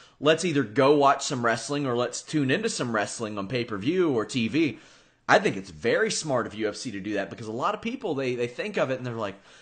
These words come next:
"Oh, yeah, I'm gonna be so busy on Christmas." And then the evening comes of Christmas and maybe they've got everything behind them. They've got a little more time than they thought. This show,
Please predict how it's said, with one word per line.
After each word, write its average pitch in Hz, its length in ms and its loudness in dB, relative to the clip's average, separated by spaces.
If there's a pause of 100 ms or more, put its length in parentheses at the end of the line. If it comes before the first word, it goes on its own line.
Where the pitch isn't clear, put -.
(120)
"Oh, 190 160 -4
yeah, 220 220 0
I'm 220 60 -2
gonna 214 120 0
be 196 120 -4
so 196 240 -4
busy 196 320 0
on 180 120 -2
Christmas." 226 500 0
And 147 180 -2
then 151 260 0
the 143 200 -4
evening 185 500 -4
comes 117 420 -2
of 110 140 -6
Christmas 165 440 -6
and 120 120 -6
maybe 135 240 0
they've 127 160 -4
got 127 160 0
everything 120 380 -4
behind 160 400 -4
them. 107 200 -8 (480)
They've 226 100 -14
got 220 140 0
a - 20 -4
little 175 160 -2
more 151 160 -2
time 143 280 -4
than 117 80 -4
they 101 120 -4
thought. 139 380 0 (920)
This 165 180 4
show, 160 600 4